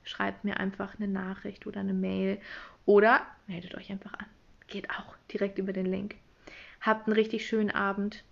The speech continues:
Wenn ihr noch Fragen habt, einfach hier in die Kommentare rein. Ich gucke mir die im Nachhinein auch noch an. Und dann, äh, habt's gut. Seid gut zu eurem Geld. Lasst es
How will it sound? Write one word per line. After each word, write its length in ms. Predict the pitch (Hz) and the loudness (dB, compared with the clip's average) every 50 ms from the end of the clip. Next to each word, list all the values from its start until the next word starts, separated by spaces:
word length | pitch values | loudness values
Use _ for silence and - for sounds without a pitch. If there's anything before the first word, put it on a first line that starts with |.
| - _ _ _ _ - - - _ - | -20 _ _ _ _ -20 -20 -20 _ 2
Wenn 200 | 214 220 240 226 | 2 4 4 4
ihr 120 | - 240 | 2 2
noch 140 | 233 240 233 | 0 0 -2
Fragen 400 | - - 214 202 196 202 196 190 | -2 0 0 2 2 2 0 0
habt, 280 | 190 185 190 - - - - - - | -2 -2 -4 -4 -8 -20 -20 -16 -12
einfach 380 | - 190 185 185 - - 202 - | -8 -8 -6 -6 -6 -8 -10 -8
hier 400 | - - 214 214 226 220 220 220 | -6 -4 -2 0 0 0 0 0
in 80 | 220 | -2
die 80 | 220 220 | -2 -2
Kommentare 580 | - 247 262 269 262 - 269 269 269 269 247 254 | -2 -4 -4 -6 -4 -2 0 0 2 2 2 2
rein. 260 | 220 220 220 214 214 | 2 2 4 2 0
Ich 120 | 214 220 | -2 -4
gucke 180 | - - - 202 | -8 -8 -4 -2
mir 80 | 196 | -2
die 80 | 190 196 | 0 0
im 100 | 190 185 | 0 2
Nachhinein 440 | 185 185 185 - 190 185 190 190 196 | 2 0 0 0 -2 -4 -2 -4 -6
auch 100 | 196 202 | -6 -8
noch 160 | 202 190 - | -8 -6 -6
an. 220 | - 190 190 202 196 - - - - - - - - - - - | -6 -4 -6 -6 -8 -10 -14 -16 -14 -14 -14 -14 -14 -14 -4 0
Und 400 | - 208 202 202 202 196 196 208 | 4 4 4 4 4 2 0 2
dann, 400 | 202 185 185 185 185 190 190 190 | 2 4 4 4 4 4 4 4
äh, 220 | 185 185 185 185 | 4 4 2 2
habt's 280 | 190 - 254 269 - - | 2 0 -2 -2 -2 0
gut. 380 | - 277 294 320 - - - - - _ _ _ _ _ _ - _ _ | 6 8 8 8 8 4 -6 -14 -20 _ _ _ _ _ _ -20 _ _
Seid 360 | _ - - 196 185 185 185 - | _ 0 4 4 4 4 2 0
gut 180 | 190 196 - - | -2 -2 -2 -2
zu 120 | 190 - | -2 0
eurem 300 | - 180 185 185 190 190 | 2 4 4 4 4 4
Geld. 360 | 185 180 175 180 - - - - - - - - - - | 6 6 6 6 4 0 -4 -12 -20 -20 -20 -6 0 2
Lasst 260 | 196 196 196 - - | 2 2 2 2 -2
es 140 | 208 214 | -2 -2